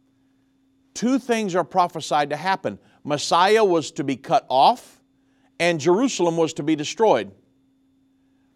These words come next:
Verse twenty-six, <clears throat> um, of course, Jesus Christ was crucified, right? Cut off. That would, uh,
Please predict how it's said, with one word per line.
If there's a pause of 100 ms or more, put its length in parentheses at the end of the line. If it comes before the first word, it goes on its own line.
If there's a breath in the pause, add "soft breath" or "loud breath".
(440)
Verse
twenty-six, (180)
<clears throat>
um, (680)
of
course, (140)
Jesus
Christ
was
crucified,
right?
Cut
off.
That
would,
uh,